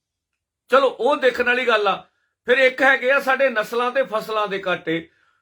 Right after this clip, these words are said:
ਵੀ ਕਹਿੰਦੇ ਆ ਵੀ ਲੰਮੇ ਜਿਹੜੇ ਆ ਉਹ ਗੁਸਤਾਖੀ ਕਰਦੇ ਹੁੰਦੇ ਆ ਤੇ ਸਦੀਆਂ ਭੁਗਤਦੀਆਂ ਹੁੰਦੀਆਂ। ਤੇ ਕੀ ਫਿਰ ਹੁਣ ਖੇਤੀ ਸੈਕਟਰ ਜਾਣ ਦੀਏ ਮੋਦੀ, ਮੋਦੀ ਜੀ ਦੇ ਹਵਾਲੇ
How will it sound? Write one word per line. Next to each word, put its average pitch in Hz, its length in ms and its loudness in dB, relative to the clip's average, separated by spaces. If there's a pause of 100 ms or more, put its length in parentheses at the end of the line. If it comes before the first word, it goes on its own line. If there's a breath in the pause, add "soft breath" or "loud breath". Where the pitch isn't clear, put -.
(180)
ਵੀ 240 100 -2
ਕਹਿੰਦੇ 233 380 4
ਆ 226 100 6
ਵੀ 240 320 -6 (300)
ਲੰਮੇ 190 560 -2
ਜਿਹੜੇ 240 280 2
ਆ 214 100 4
ਉਹ 226 320 -4 (360)
ਗੁਸਤਾਖੀ 165 640 -6
ਕਰਦੇ 208 360 2
ਹੁੰਦੇ 208 280 -2
ਆ 233 80 2
ਤੇ 247 120 0
ਸਦੀਆਂ 233 540 -2
ਭੁਗਤਦੀਆਂ 185 520 -4
ਹੁੰਦੀਆਂ। 123 360 -10 (560)
ਤੇ 254 100 4
ਕੀ 277 240 0
ਫਿਰ 254 200 2
ਹੁਣ 247 180 -2
ਖੇਤੀ 240 340 -6
ਸੈਕਟਰ 240 360 -6
ਜਾਣ 202 260 0
ਦੀਏ 214 300 -6
ਮੋਦੀ, 175 320 -10 (180)
ਮੋਦੀ 151 360 -10
ਜੀ 160 180 -8
ਦੇ 160 120 0
ਹਵਾਲੇ 156 460 0